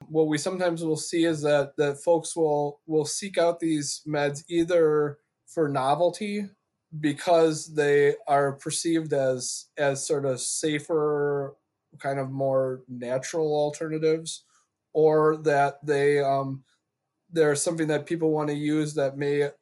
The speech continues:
um, avoid detection of, of standard drug screens. So sometimes people who are in court-ordered programs or are employed in situations where they're being drug screened on a regular basis, that this is stuff that people may wanna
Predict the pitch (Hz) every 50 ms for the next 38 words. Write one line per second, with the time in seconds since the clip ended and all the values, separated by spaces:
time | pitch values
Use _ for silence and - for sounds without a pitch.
0 | _ - - _ - 160 151 147 139 135 135 135 - 143 135 127 127 139 139 143
1 | 147 143 139 135 127 139 131 131 - - 147 143 139 - - - 160 139 135 131
2 | 135 135 135 139 135 131 131 127 120 120 - - - _ _ - 135 131 131 -
3 | - - 139 131 127 127 123 117 113 123 123 123 120 120 - - 123 117 117 117
4 | 110 123 135 131 - 143 135 131 135 131 123 - - 143 135 131 131 131 131 135
5 | 135 131 131 131 127 123 127 127 _ _ _ _ _ _ _ _ - 170 151 139
6 | 143 139 135 135 131 127 117 - - 156 170 139 147 139 131 131 135 131 131 127
7 | - 127 127 127 127 127 127 127 127 127 127 - - 127 123 123 123 123 127 127
8 | 123 120 _ _ _ _ _ - 156 131 - - 147 139 143 143 135 131 - 143
9 | 123 - 135 131 127 131 135 143 131 120 127 127 127 123 127 123 123 123 123 123
10 | 120 123 120 120 120 - - _ 135 123 120 120 113 117 120 120 117 123 120 117
11 | 113 120 120 120 120 - - 127 - - 120 - - 123 120 - 131 120 - -
12 | - 131 127 127 - - 127 120 113 - _ _ _ _ _ - _ _ _ -
13 | 135 127 123 120 123 120 120 120 123 120 120 120